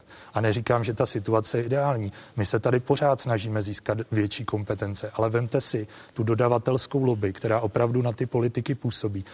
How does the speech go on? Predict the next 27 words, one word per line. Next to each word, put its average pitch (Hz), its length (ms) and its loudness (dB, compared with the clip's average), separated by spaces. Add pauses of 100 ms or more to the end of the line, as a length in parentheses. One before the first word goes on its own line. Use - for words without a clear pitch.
(200)
a 117 80 0
tomu 117 240 0
úřadu 117 360 2
prostě - 340 -4
za 110 120 0
těch 107 220 0
dvacet 107 480 -2
let 104 260 2
žádné 107 680 2
nové 113 360 2
kompetence 117 680 -2
nepřibyly. 107 520 -2 (340)
Naopak 117 460 0
ten 131 200 0
trh 123 220 0
se 123 120 -6
pořád 123 440 2
víc 120 240 -4
posouvá 113 540 0
do 117 100 0
nějakého 113 520 0
volného 110 500 0
módu. 135 280 -2 (440)
Takže 104 380 2 (260)
my, 113 260 4 (120)
my 117 300 2
rádi 110 520 2